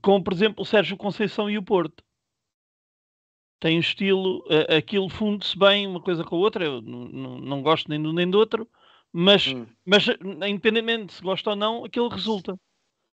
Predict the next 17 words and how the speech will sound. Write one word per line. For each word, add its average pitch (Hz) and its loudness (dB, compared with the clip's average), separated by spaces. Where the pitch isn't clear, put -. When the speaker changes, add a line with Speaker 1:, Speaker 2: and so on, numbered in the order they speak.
Speaker 1:
E, 170 0
e, 190 2
e, 170 -4
e 196 6
esse, 196 -6
esse 175 -4
tal 175 4
match 170 0
que 165 -12
o - -16
Tiago 160 -4
estava 151 -4
a 143 -4
falar 156 2
e 151 -12
isso - -16
tudo, 147 -10